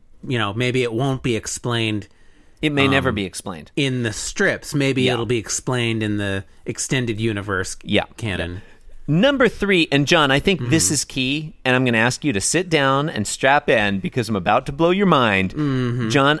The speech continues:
Speaker 2: I'm gonna ask you to look back at Wednesday,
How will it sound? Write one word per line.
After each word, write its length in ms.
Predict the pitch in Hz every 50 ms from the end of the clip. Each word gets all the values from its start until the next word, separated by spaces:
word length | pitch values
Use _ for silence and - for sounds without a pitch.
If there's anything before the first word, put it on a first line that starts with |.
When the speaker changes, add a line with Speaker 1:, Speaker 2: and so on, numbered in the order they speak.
| - -
Speaker 2:
I'm 80 | 175
gonna 120 | 220 254 233
ask 260 | 208 190 - - -
you 100 | 185 165
to 180 | - - 143 113
look 360 | 104 101 107 139 165 - - 131
back 500 | 117 117 107 95 92 92 - - - - - - - - - -
at 180 | - 110 101 - - - -
Wednesday, 1160 | - - 98 104 127 160 202 226 226 202 151 131 113 101 107 92 87 85 78 71 85 101 107